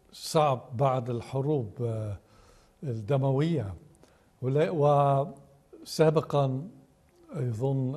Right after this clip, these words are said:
النظام البعثي ما أراد السلام، ومثل ما أكثرية العرب ما أرادوا السلام مع إسرائيل. ليش؟ لأنه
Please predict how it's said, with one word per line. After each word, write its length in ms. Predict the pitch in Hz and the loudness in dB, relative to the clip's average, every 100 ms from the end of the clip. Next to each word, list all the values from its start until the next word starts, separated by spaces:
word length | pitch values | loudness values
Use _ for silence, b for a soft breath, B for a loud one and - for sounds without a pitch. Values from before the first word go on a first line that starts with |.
| 135 | -4
النظام 640 | 113 113 127 131 139 131 | -4 -4 -2 0 0 0
البعثي 500 | 123 113 127 127 - | -2 -2 -2 -2 -2
ما 220 | 139 151 | 2 4
أراد 260 | 165 151 127 | 6 4 2
السلام، 540 | 117 - 117 117 143 | -4 -6 -4 -4 0
ومثل 680 | 165 180 - 214 165 165 185 | 0 0 -4 0 0 0 -2
ما 340 | 170 175 165 160 B B B B B B _ _ | 2 2 2 -2 B B B B B B _ _
أكثرية 500 | 190 - 156 190 180 - | -8 -4 -2 0 0 0
العرب 520 | 156 160 156 147 208 | 0 2 2 2 0
ما 400 | 165 175 175 180 - - - | 4 4 2 -2 -16 -20 -4
أرادوا 440 | 165 156 165 160 156 | 2 6 6 4 -2
السلام 480 | - 160 160 160 | 2 4 6 4
مع 280 | 151 147 170 | 2 2 0
إسرائيل. 600 | 165 - 147 180 151 170 | -2 0 0 2 2 0
ليش؟ 480 | 175 151 151 165 175 | 4 6 6 2 -6
لأنه 580 | 170 151 147 151 143 | -4 -2 -2 -2 -2